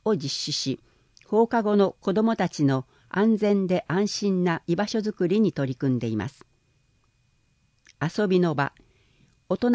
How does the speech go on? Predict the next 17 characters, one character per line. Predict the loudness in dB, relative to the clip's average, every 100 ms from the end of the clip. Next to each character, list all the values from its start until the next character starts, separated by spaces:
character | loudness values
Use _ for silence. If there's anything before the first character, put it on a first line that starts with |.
| 4
の | 4
見 | 4
守 | 4 4 2 2
り |
の | 2
も | 0
と | -2 -4 -4 _
校 | -2 0 0
庭 | 0 2
を | 2
利 | 2
用 | 2
し | -2 -4
て | -6 -6 _ _ -8
自 | -2 2
由 | 4 4
に | 2